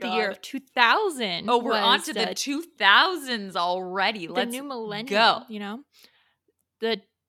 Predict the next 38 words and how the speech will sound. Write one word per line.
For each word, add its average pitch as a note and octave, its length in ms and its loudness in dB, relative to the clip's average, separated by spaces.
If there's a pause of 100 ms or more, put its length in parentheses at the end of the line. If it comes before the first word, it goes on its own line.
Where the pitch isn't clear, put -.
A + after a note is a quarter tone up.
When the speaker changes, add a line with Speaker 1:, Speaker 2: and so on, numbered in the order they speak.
Speaker 1:
Tekshka F4+ 1300 -4
robotic B3 640 -4
dog, G#3+ 300 0
and C4+ 100 -8
I C4+ 40 -8
had A#3 280 -2
to F4 120 -10
look C#4 220 -8
up C#4 100 -8
a C#4+ 60 -4
picture G3+ 440 -8
of F3 80 -10
this F3 200 -12
because G#3+ 520 -12
it A3+ 100 -10
was A3 160 -10
a A3 60 -12
memory G#3 400 -12
I D4+ 140 -8
completely A3 520 -12
forgot G3 300 -8
I F#3+ 80 -6
had. G3 460 -6 (280)
Speaker 2:
Same. - 520 0
Speaker 1:
Do - 40 0
you - 60 2
know G#3+ 80 6
Speaker 2:
I B3 40 2
Speaker 1:
what B3 120 6
Speaker 2:
ha-, - 0 -
Speaker 1:
it A3+ 100 -4
is? G3+ 240 -6
Speaker 2:
I A3+ 140 8
had D4+ 220 2
to D#4+ 80 -4
Google G#3+ 360 -4
this C#4 240 -4
because A3 880 -4